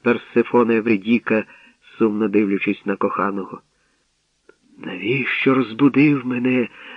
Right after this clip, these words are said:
Орфею? Я навіки заснула, і мене полонила безвидна течія небуття, так спокійно і безболісно в тій одвічній річці». Ті. Я відчувала твій дух в собі і була щаслива.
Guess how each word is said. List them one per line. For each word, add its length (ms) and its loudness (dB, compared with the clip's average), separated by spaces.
Орфею? 800 -2
Я 240 -2
навіки 480 4
заснула, 1040 0
і 100 -8
мене 340 2
полонила 540 4
безвидна 720 2
течія 500 2
небуття, 840 -2
так 280 0
спокійно 560 2
і 80 6
безболісно 880 4
в 60 -6
тій 200 4
одвічній 680 2
річці». 340 2
Ті. 260 -4
Я 120 4
відчувала 600 4
твій 280 2
дух 520 4
в 240 -20
собі 340 0
і 80 2
була 320 0
щаслива. 920 -6